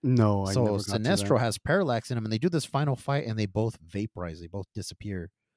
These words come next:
Speaker 2: You know,
Speaker 1: Mm-hmm.
Speaker 2: so they die, basically. And that's the end of that first story arc, is, you know, they're fighting off, uh, Sinestro.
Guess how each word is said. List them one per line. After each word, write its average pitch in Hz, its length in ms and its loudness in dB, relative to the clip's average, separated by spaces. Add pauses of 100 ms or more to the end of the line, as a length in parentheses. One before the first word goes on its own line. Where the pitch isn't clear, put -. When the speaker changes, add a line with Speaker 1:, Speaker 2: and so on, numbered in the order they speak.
(180)
Speaker 2:
You 104 80 0
know, 98 60 0
Speaker 1:
Mm-hmm. - 20 -2
Speaker 2:
so 95 120 -8
they 85 80 -6
die, 104 220 -4
basically. 87 520 -8 (500)
And 104 100 -4
that's 113 120 0
the 113 80 0
end 110 120 0
of 101 60 2
that 90 160 -4
first 208 160 0
story 101 260 2
arc, 90 200 -2
is, 90 100 -6
you 101 60 -4
know, 95 120 -2
they're 90 140 -2
fighting 107 340 -4
off, 104 260 -4
uh, 90 260 -2
Sinestro. 101 800 -2